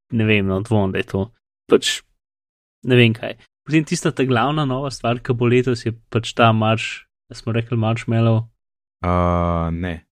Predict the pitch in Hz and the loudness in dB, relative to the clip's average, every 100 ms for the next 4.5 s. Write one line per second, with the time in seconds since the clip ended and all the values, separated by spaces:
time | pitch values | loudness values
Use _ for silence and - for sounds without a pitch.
0 | _ - 90 92 - - 78 78 - - | _ 0 2 2 0 -6 -6 -8 -8 -2
1 | 127 131 131 117 _ _ _ _ 123 127 | 2 2 0 -4 _ _ _ _ 2 2
2 | - - 98 107 107 98 - 113 110 87 | 0 -6 -6 -2 -2 -2 2 2 4 0
3 | 82 117 117 151 - 117 127 104 110 117 | 2 2 2 -2 -2 -2 0 0 2 2
4 | 76 78 78 78 | 0 -10 -14 -12